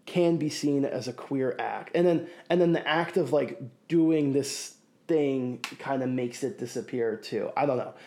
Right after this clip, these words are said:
It's very complicated. It's very confusing. I understood at one point, and I can't, I can't come back. I don't know. Not right, not right now. <laughs> Um, maybe I'll do an episode on queer acts in the future.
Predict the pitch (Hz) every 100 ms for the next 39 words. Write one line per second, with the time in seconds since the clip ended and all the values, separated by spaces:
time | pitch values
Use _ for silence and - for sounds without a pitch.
0 | - - 165 180 170 143 139 - 113 151
1 | 143 131 127 120 113 110 113 120 127 117
2 | - 117 - 110 - 107 107 104 - -
3 | - - 110 107 123 104 - - - _
4 | _ _ - - - 104 - - - -
5 | - - - - - - - - 104 -
6 | - 123 143 - 127 127 135 123 120 -
7 | - - - - - - - 170 - 175
8 | 185 151 - - 170 185 202 151 143 123
9 | 101 - - 117 104 110 - 110 78 85
10 | - - 78 110 - 55 - -